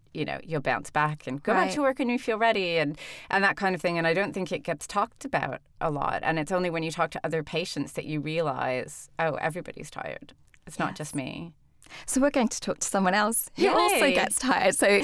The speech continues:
Speaker 2: Claire, <laughs> when I spoke to her on the phone earlier, um,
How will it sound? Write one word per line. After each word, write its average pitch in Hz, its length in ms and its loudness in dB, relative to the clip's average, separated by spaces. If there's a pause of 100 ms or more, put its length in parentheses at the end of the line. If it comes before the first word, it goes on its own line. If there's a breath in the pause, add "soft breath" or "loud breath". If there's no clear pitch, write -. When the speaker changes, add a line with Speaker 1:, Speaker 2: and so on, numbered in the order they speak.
Speaker 2:
Claire, 226 380 6
<laughs> - 40 -2
when 226 120 6
I 226 60 6
spoke 247 260 2
to - 80 -4
her 240 60 6
on 190 80 4
the 202 80 2
phone 190 280 4
earlier, 190 480 6 (300 loud breath)
um, 175 320 4